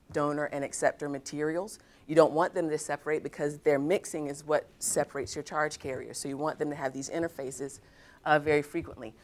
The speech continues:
So you can re-, reduce that separation of the two different materials. Also, if you'd like to put together a film that has,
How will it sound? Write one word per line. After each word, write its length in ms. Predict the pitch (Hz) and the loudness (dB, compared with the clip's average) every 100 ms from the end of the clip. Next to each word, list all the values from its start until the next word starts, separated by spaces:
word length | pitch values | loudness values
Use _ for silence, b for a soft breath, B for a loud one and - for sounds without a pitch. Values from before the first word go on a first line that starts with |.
| b b | b b
So 100 | 175 | -8
you 60 | - | 0
can 160 | 170 | 2
re-, 160 | 156 156 147 | 2 0 -6
reduce 400 | 147 190 196 - | -8 -4 -4 2
that 200 | 160 - | 0 4
separation 540 | 170 - 156 156 156 | 2 2 -2 -2 -6
of 80 | - | -8
the 80 | 156 | -10
two 160 | 170 | -8
different 300 | 147 151 - | -8 -8 -8
materials. 600 | 143 - 165 143 - - b b b b 196 | -10 -4 -2 -2 -4 -12 b b b b 12
Also, 260 | 233 233 | 12 12
if 140 | 165 196 | 4 4
you'd 100 | 180 | 6
like 180 | 175 - | 6 4
to 40 | |
put 220 | - 208 | -8 -8
together 400 | 165 165 160 151 | 2 10 10 10
a 80 | 139 | 2
film 380 | - - 165 156 | 0 0 0 -2
that 100 | - | -6
has, 480 | 156 147 143 143 | -4 0 0 0